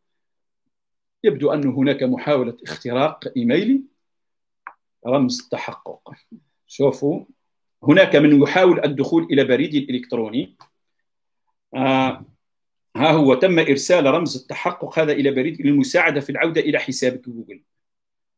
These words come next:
هناك من يحاول الدخول إلى حسابي يا جماعة لاختراق الحساب.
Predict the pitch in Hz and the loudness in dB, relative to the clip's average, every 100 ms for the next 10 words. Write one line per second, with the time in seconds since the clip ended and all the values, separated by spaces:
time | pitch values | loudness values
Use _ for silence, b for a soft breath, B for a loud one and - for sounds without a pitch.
0 | _ _ _ _ _ _ _ - 143 165 | _ _ _ _ _ _ _ -4 2 4
1 | 196 175 160 147 143 190 190 190 156 143 | 4 4 4 2 4 4 4 2 -4 -6
2 | 139 185 185 151 143 127 143 120 117 107 | -4 -4 -2 -2 -4 -4 -4 -4 -6 -10
3 | 110 156 190 214 - _ _ _ _ - | -4 -4 -2 -6 -10 _ _ _ _ -4
4 | 156 165 165 - 131 175 190 - 127 - | -2 -2 -6 -4 0 2 0 -2 -8 -8
5 | - - | -14 -14